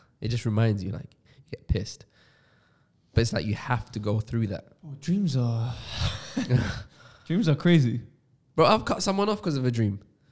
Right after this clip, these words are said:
Speaker 2: You're joking.
Speaker 1: <laughs> Okay, not that bad. But I just remember, like, having a dream of someone. I was like, "Are you mad?"
Speaker 2: Do you believe in dreams? I think you have to.
Speaker 1: Why?
Speaker 2: Spiritually.
Speaker 1: Really?
Speaker 2: Yeah. In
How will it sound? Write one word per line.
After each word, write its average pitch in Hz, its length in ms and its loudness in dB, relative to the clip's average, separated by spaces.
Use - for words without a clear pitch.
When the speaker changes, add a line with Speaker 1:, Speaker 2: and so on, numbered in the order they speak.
Speaker 2:
You're 139 100 2
joking. 131 500 2
Speaker 1:
<laughs> - 80 -6
Okay, - 120 -8
not 101 200 -6
that 90 200 -6
bad. 113 220 -6
But 143 480 4
I 123 100 2
just 135 160 -2
remember, 127 300 0
like, 90 300 -6
having 117 300 0
a 101 40 2
dream 117 280 2
of - 100 -2
someone. 95 280 -4
I - 20 -4
was 101 80 -4
like, 98 160 -10
"Are 123 60 -4
you 117 200 0
mad?" 254 580 -2
Speaker 2:
Do - 80 -2
you 156 60 6
believe 208 240 4
in 151 80 8
dreams? 120 360 0
I - 40 -4
think 147 140 6
you 135 80 8
have 135 200 4
to. - 80 -4
Speaker 1:
Why? 104 300 -2
Speaker 2:
Spiritually. 120 560 -2
Speaker 1:
Really? 107 400 -6
Speaker 2:
Yeah. 123 200 -2
In 135 80 -2